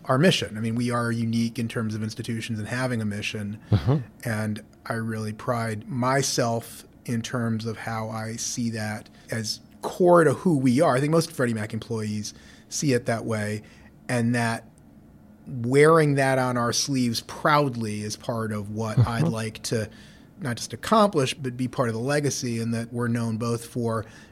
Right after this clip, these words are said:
Speaker 1: being a great company, being a great innovator, but really being a, a great contributor to some of, uh, some
Speaker 2: Uh-huh.
Speaker 1: of the housing challenges we face.
Speaker 2: And when you say that you would be a leader in housing, it's interesting you didn't say the next word that I thought you might say, which is the leader in housing finance.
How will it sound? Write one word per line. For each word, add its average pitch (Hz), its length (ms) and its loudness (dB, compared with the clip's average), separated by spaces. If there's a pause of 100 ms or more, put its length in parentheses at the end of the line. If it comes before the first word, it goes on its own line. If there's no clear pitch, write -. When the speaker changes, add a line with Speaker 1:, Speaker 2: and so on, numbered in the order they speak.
(140)
Speaker 1:
being 113 280 0
a 107 60 -4
great 113 240 -4
company, 117 680 -2 (760)
being 143 140 2
a - 20 2
great 123 200 4
innovator, 117 300 2
but 117 100 -4
really 120 280 0
being 107 320 -2
a, 107 180 -4
a 117 80 -4
great 113 300 -4
contributor 143 560 6
to 117 360 -2
some 123 200 -2
of, 110 220 -2
uh, 104 200 -4 (420)
some 120 100 8
Speaker 2:
Uh-huh. 113 40 8
Speaker 1:
of 135 60 6
the 120 80 2
housing 113 260 0
challenges 98 380 -10
we 104 60 -12
face. - 180 -18
Speaker 2:
And 190 300 8
when 160 140 12
you 151 80 10
say 185 520 4
that 147 200 2
you 147 240 6
would 143 160 8
be 143 140 6
a 127 60 8
leader 143 380 10
in 117 80 10
housing, 143 440 6
it's 107 140 4
interesting 139 480 4
you 117 100 8
didn't 139 240 6
say 135 160 6
the 113 140 4
next 120 340 6
word 120 220 10
that 107 140 8
I 104 100 10
thought 127 260 6
you 120 120 8
might 110 220 10
say, 123 160 6
which 110 240 6
is - 80 0
the 123 80 6
leader 120 260 8
in 110 80 8
housing 113 340 6
finance. 113 540 4